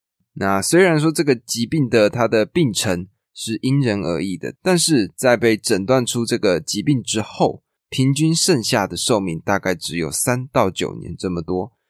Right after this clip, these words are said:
如果各位对于阿兹海默症或者说老年痴呆症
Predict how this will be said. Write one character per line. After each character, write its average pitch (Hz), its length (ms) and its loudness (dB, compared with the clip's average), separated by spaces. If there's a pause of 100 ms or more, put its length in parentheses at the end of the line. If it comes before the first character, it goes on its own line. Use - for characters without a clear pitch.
(160)
如 143 200 0
果 135 220 4
各 131 300 4
位 127 200 4
对 110 320 2
于 95 300 -4 (140)
阿 131 120 -2
兹 139 120 -2
海 123 100 0
默 113 160 0
症 113 240 0
或 107 220 -2
者 87 180 -2
说 98 500 -2 (360)
老 98 260 0
年 90 180 -4
痴 147 200 -2
呆 160 180 4
症 127 300 0